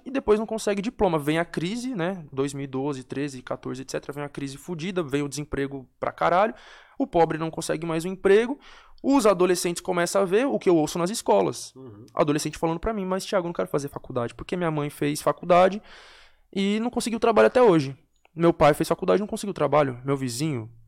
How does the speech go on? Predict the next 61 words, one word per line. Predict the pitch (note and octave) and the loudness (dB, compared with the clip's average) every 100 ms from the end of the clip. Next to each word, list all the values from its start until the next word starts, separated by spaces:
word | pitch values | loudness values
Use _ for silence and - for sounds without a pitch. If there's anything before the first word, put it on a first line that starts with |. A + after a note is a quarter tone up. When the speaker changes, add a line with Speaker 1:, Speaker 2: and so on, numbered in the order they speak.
| _ - | _ 0
Speaker 1:
o | F3+ F#3+ | 4 6
Uber, | F3 B2+ A#2+ | 4 2 2
né? | C#3 | -2
Você | - C#3 | 0 -2
entra | E3 D#3+ | 0 -2
no | C#3+ | 0
Uber, | E3 | -2
começa | E3 D#3 D#3 | -2 -4 -4
a | |
trocar | D#3 D3+ | -6 -4
ideia, | E3 | -4
o | |
cara | - F#3 | -4 -4
é | |
formado | F3+ D#3 D3+ | -4 -6 -4
em | C#3 | -4
engenharia, | C3+ A#2+ B2 F3 | -6 -4 -2 -4
você | - | -4
fala, | - | -6
'Caralho, | D#3+ C#3+ C#3+ C3 | -4 -2 -2 -4
tá | |
aqui | C3 | -8
no | D#3 C#3+ | -8 -6
Uber, | D#3 A#2+ A2+ - - _ - - _ - | -6 -6 -12 -16 -20 _ -20 -20 _ -10
formado | C#3+ D3 | -6 -4
em | C#3+ | -6
medicina.'" | C3 - D#3+ C3+ - - - - | -8 -6 -6 -6 -8 -20 -20 -14
Por | - G#3 | -10 -6
que | A3+ | -4
isso? | A#3+ G#3+ - | -2 -4 -4
Ele | D3+ | -4
se | - | -4
formou | - F#3 E3+ | -4 -2 0
nessas | E3 D#3+ D3+ B2+ | -2 -2 -4 -4
uni | D3 C#3+ | -6 -6
esquina | - C#3+ C#3+ | -8 -8 -4
da | C#3+ | -2
vida | C#3 F#3 E3 | -4 -6 -6
que | - F3 | -6 -8
o | F#3+ E3+ | -8 -6
mercado | E3 E3 E3+ D3+ | -2 0 2 0
de | - | -2
trabalho | D3+ D#3+ F3+ | 0 2 2
não | F3+ | 0
tá | G3 F#3 | -2 -2
nem | G3+ | 0
aí | F#3 G#3 | -2 -2
pra | - | -4
essas | D3+ - C3 | -4 -4 -10
universidades. | C#3 C3 - B2+ B2 | -10 -10 -10 -6 -6
Você | B2+ F3 | -6 -10
conseguir | F3+ F3 D3 | -8 -10 -8
um | D3 | -10
diploma | C3 - F3+ | -10 -4 -2
e | F3+ | -2
nunca | G#3 G3 | -2 -2
vai | F#3+ | -2
conseguir | F#3+ F3 F#3 | -6 -8 -6
um | |
trabalho | F#3+ F#3 F#3+ | -2 -2 -2
naquela | F#3 F#3+ F#3 | -4 0 0